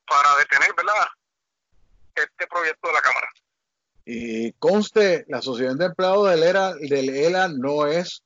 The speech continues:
Speaker 2: una agencia de gobierno. La organización de la Asociación de Empleados del ela es un ente privado que, del que forma parte el empleado público, pero forma parte de una organización privada.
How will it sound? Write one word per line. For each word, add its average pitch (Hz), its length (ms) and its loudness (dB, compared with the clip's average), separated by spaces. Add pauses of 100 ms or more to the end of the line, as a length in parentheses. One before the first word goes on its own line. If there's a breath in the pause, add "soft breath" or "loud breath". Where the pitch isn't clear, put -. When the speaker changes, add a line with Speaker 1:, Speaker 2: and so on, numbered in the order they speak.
(260)
Speaker 2:
una 160 240 -2
agencia 165 340 -2
de 160 100 2
gobierno. 123 720 -2 (100)
La 123 460 -4
organización 135 1000 -4
de 147 80 0
la 131 120 2
Asociación 123 520 -6
de 170 80 -2
Empleados 165 340 0
del 165 120 2
ela 165 340 0
es 165 160 0
un 151 200 -6
ente 160 260 -2
privado 156 640 0 (800)
que, 139 920 2
del 147 220 2
que 165 140 2
forma 196 380 4
parte 202 720 2
el 180 80 2
empleado 170 480 2
público, 208 480 0
pero 135 220 -4
forma 180 340 0
parte 208 440 2
de 156 220 2
una 170 220 2
organización 180 560 -2
privada. 165 460 -4